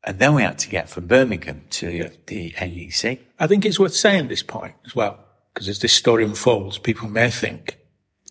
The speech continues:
Speaker 2: that this is implausible and we're making stuff up.
Speaker 1: Yeah.
Speaker 2: But Jonathan was with us, wasn't he?
Speaker 1: Yeah.
Speaker 2: There was a third party with him, could verify.
Speaker 1: Independently verify.
Speaker 2: Verify that this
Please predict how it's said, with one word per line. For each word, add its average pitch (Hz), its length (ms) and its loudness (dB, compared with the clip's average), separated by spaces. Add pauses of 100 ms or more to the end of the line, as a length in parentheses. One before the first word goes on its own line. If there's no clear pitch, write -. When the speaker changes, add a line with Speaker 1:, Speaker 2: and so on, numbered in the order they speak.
(140)
Speaker 2:
that 123 100 0
this - 100 -6
is 107 140 0
implausible 101 880 0 (100)
and 123 120 -8
we're 101 100 -4
making 101 380 -2
stuff - 280 -4
up. - 140 -4 (600)
Speaker 1:
Yeah. - 260 -12
Speaker 2:
But - 180 0
Jonathan 117 480 2
was 98 140 -4
with 95 160 -6
us, 101 120 -10
wasn't 101 280 -8 (140)
he? 110 100 4
Speaker 1:
Yeah. 90 140 2
Speaker 2:
There 104 120 -4
was 127 140 2
a 135 60 -2
third - 320 2
party 156 280 6
with 110 120 0
him, 101 140 -6
could - 160 -10
verify. 110 580 2 (160)
Speaker 1:
Independently 113 580 0
verify. 98 380 0
Speaker 2:
Verify 110 460 2 (100)
that - 160 -10
this - 360 -4